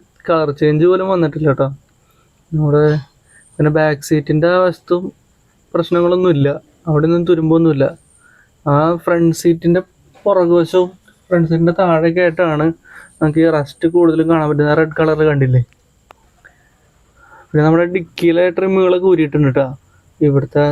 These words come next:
സൈഡിലെ പാക്കിങ്ങുകളൊക്കെ ഊരി മാറ്റിയിട്ടുണ്ട്. അപ്പൊ അവിടെയും തുരുമ്പൊന്നും നമുക്ക് പ്രത്യേകിച്ച് കാണാനൊന്നും സാധിക്കുന്നില്ല.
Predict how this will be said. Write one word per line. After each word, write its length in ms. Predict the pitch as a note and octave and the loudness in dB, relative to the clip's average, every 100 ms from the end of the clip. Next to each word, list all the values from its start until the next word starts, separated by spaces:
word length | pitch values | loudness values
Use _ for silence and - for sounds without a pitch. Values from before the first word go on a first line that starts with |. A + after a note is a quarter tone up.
| D3 | 0
സൈഡിലെ 380 | E3 D#3 D#3 D#3 | -2 0 -2 0
പാക്കിങ്ങുകളൊക്കെ 560 | D#3 D#3 D#3+ D#3 D#3 E3 E3 E3 | -2 -2 -2 0 0 2 4 2
ഊരി 200 | D#3 D#3+ E3 _ _ _ _ _ - D#3+ | 2 -2 -4 _ _ _ _ _ -4 -2
മാറ്റിയിട്ടുണ്ട്. 500 | D3+ D3+ E3 D3+ C#3 F#3+ F3 | 0 0 0 0 0 -4 -6
അപ്പൊ 140 | D3 D3 | 0 0
അവിടെയും 340 | C#3+ C#3 D#3+ F3 - _ - E3+ | 0 0 -2 -4 -10 _ -20 -4
തുരുമ്പൊന്നും 560 | F3+ E3 D#3+ E3 F3+ G3+ | -2 0 2 2 0 -2
നമുക്ക് 260 | G3+ F3+ G3+ G3 F#3 | -2 0 0 0 -2
പ്രത്യേകിച്ച് 380 | F3+ F#3 F3+ G3 | 0 0 0 -2
കാണാനൊന്നും 480 | F#3+ D#3+ D#3+ F3 F#3 | -2 -2 -2 -2 -2
സാധിക്കുന്നില്ല. 480 | F#3+ F3 F3 F3+ | 0 0 -2 0